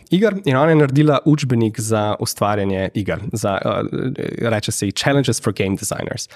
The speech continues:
Ful dobra knjiga. Zadeva je v bistvu podobna, um, učbeniku za matematiko, ne. Od-, uh, jo odpreš, imaš tako odstavek ali pa dva odstavka teorije, pa, pa tako pet, deset vaj, ki greš tako implementirati,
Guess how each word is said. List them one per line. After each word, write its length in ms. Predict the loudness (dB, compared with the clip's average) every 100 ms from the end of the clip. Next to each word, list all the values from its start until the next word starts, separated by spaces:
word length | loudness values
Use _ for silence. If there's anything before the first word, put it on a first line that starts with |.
| -18
Ful 280 | -12 2 4
dobra 220 | 4 0
knjiga. 280 | 0 2 0 -4 -16 -12
Zadeva 340 | -4 2 4 6
je 60 |
v 60 | 6
bistvu 260 | 4 4 2
podobna, 640 | 4 4 4 4 4 2 -2 _ _
um, 560 | -4 -2 0 0 0 -2 -8 _ _ -2
učbeniku 600 | 2 2 2 0 0 -4 -6 -12 -6
za 180 | -2
matematiko, 640 | -2 -2 -4 -4 -6 -6 -8 -12 _ _ -8
ne. 120 | -8 -8 -20 -20 _
Od-, 180 | -12 -6
uh, 120 | -4
jo 120 | -2
odpreš, 440 | -2 0 0 0 0
imaš 200 | -2 0
tako 380 | 0 2 0 -2 -6 _ _ -10
odstavek 560 | -6 -2 2 2 0 -2
ali 80 | 0
pa 100 | 0
dva 180 | 0
odstavka 400 | 0 0 -2 0 0
teorije, 480 | 2 4 2 2 -2 _ -10
pa, 140 | -4
pa 100 | -4
tako 180 | 0 0
pet, 260 | 2 2 2
deset 340 | 0 0 0
vaj, 260 | 0 0 0
ki 160 | -2
greš 220 | -2 -4 -6
tako 180 | -4 -4
implementirati, 680 | -2 -4 -4 -6 -8 -10